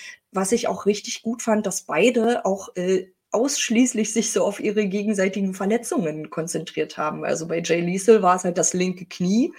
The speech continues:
und bei Swerve war es die rechte Schulter oder linke Schulter, rechtes Knie, aber so. Und das haben die einfach kontinuierlich bearbeitet. Also es hatte so, das war so stimmig und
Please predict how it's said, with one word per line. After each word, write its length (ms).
und 140
bei 120
Swerve 520
war 100
es 80
die 80
rechte 300
Schulter 500
oder 300
linke 320
Schulter, 320
rechtes 320
Knie, 240
aber 200
so. 260
Und 260
das 180
haben 180
die 160
einfach 320
kontinuierlich 840
bearbeitet. 580
Also 140
es 160
hatte 180
so, 360
das 280
war 160
so 140
stimmig 840
und 240